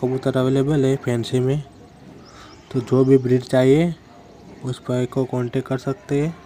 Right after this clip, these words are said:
लेने के लिए। साटिन भी है। वीडियो end तक देखो और बताओ कि कबूतर आपको कैसे लगे। Location है छापी गुजरात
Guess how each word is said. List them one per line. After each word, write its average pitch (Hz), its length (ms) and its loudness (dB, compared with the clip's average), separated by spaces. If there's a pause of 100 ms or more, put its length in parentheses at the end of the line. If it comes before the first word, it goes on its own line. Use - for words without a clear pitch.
(200)
लेने 123 280 -4
के - 140 -6
लिए। 131 240 -2 (640)
साटिन 127 520 0
भी 135 160 4
है। 127 300 2 (1300)
वीडियो 127 280 4
end 131 260 0
तक 139 120 -2
देखो 135 340 2
और - 1000 -12
बताओ 127 420 0
कि 143 160 2
कबूतर 127 320 -2
आपको 127 240 -2
कैसे 131 300 -2
लगे। 135 340 2 (1000)
Location 131 540 2
है 139 80 2
छापी 135 440 -2
गुजरात 127 480 0